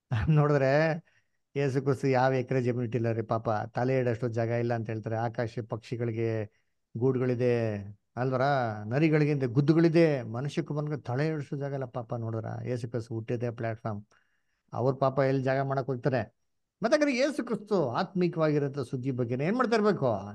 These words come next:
ಹೇಳ್ತಾ ಇರ್ಬೇಕು, ಅಲ್ವರ? ಅದಕ್ಕೆ ಇವತ್ತೇನ್ ಮಾಡೋಣ ಅಂದ್ರೆ ಬೈಬಲ್ ಅಂತ ಸುಗ್ಗಿಗಳ ಬಗ್ಗೆ ನೋಡೋಣ. So ಬೈಬಲ್ ಅಲ್ಲಿ ಎಷ್ಟು ಸುಗ್ಗಿ ಬಗ್ಗೆ ಮಾತಾಡ್ತಾರೆ ಅಂತ ನೋಡಿದ್ರೆ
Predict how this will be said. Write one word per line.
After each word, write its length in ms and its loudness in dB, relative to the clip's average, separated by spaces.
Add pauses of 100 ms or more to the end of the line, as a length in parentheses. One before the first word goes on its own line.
ಹೇಳ್ತಾ 400 -4
ಇರ್ಬೇಕು, 540 -10
ಅಲ್ವರ? 200 -4
ಅದಕ್ಕೆ 260 -2
ಇವತ್ತೇನ್ 280 0
ಮಾಡೋಣ 160 0
ಅಂದ್ರೆ 460 -2 (560)
ಬೈಬಲ್ 380 4
ಅಂತ 200 0
ಸುಗ್ಗಿಗಳ 480 -2
ಬಗ್ಗೆ 200 -2
ನೋಡೋಣ. 180 -4
So 220 -8
ಬೈಬಲ್ 300 0
ಅಲ್ಲಿ 140 2
ಎಷ್ಟು 200 0
ಸುಗ್ಗಿ 220 -2
ಬಗ್ಗೆ 200 0
ಮಾತಾಡ್ತಾರೆ 460 -4
ಅಂತ 100 -10
ನೋಡಿದ್ರೆ 640 -4